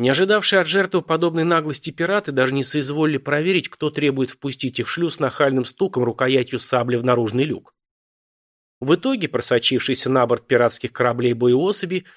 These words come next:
сходу принялись резать всех подряд, даже не задумываясь о полученном приказе. Кровавую вакханалию остановили командиры групп, первыми добравшиеся до рубок управления. После коротких, но кровавых стычек все пять кораблей оказались захвачены.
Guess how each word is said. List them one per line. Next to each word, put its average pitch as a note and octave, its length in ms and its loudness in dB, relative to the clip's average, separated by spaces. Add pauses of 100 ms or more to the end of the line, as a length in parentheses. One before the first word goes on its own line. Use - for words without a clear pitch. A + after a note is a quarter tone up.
(180)
сходу A#3+ 400 -2
принялись E3+ 480 -2
резать F3 300 0
всех - 240 -4
подряд, A#2+ 400 0
даже A2+ 240 2
не A#2+ 80 0
задумываясь E3 560 0
о D3 60 -4
полученном A2+ 560 -2
приказе. A2+ 540 -6 (1300)
Кровавую B2 540 4
вакханалию B2+ 600 2
остановили A#2 520 0
командиры A#2+ 580 0
групп, D#3 400 -2
первыми B2 320 0
добравшиеся A#2+ 680 0
до A#2+ 140 2
рубок A2+ 320 -2
управления. A2+ 680 -4 (920)
После F3+ 240 0
коротких, A3+ 540 0
но A#2+ 120 2
кровавых B2 480 2
стычек - 400 -4
все - 180 -2
пять A#2 220 2
кораблей C#3 420 0
оказались A#2+ 460 2
захвачены. - 720 -4